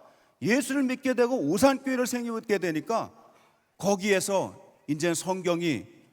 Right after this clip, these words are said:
정규 교과 과정으로 들어가면서 아이들과 선생님들이 같이 성경을 배우게 된 것이에요. 근데 놀라운 일이 뭐냐 하면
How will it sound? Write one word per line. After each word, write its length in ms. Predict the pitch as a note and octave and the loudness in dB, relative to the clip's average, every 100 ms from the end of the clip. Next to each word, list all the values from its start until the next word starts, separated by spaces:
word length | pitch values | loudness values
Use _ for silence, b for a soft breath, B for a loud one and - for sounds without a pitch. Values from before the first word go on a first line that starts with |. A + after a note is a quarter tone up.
| - | -8
정규 380 | D3+ D#3 D#3 D3+ | -2 0 0 -2
교과 300 | C3+ D#3+ C3+ | -2 0 2
과정으로 400 | B2+ C3 B2 - | 2 0 -6 -4
들어가면서 760 | A#2+ A2 G#2 G2 - E3+ G#3 _ _ _ _ _ _ _ - | -4 -4 -4 -6 -8 -10 -12 _ _ _ _ _ _ _ -10
아이들과 840 | G2+ G#2 G#2+ G#2 G#2 G2 F2 A2+ _ _ - | -8 -6 -6 -6 -4 -4 -6 -16 _ _ -14
선생님들이 540 | G#3 F3 F3 D3+ D3 | -10 -6 -6 -6 -6
같이 260 | C3 - C#3+ | -6 -6 -8
성경을 380 | F#3 D#3+ C#3+ | -8 -6 -4
배우게 320 | C3+ A#2+ A2 G#2+ | -4 -4 -4 -6
된 180 | G2 | -8
것이에요. 480 | F#2 E2 D2 D#2+ - _ _ _ _ _ - | -8 -12 -16 -18 -20 _ _ _ _ _ -6
근데 180 | B3 | -2
놀라운 640 | G3 D#3 A3+ C#4+ D#4 D#4 D4 | 4 6 8 10 10 10 8
일이 120 | D4+ | 6
뭐냐 300 | F#3+ E3+ D3 | 4 2 0
하면 420 | A2+ F2+ D#3+ | 0 -4 -6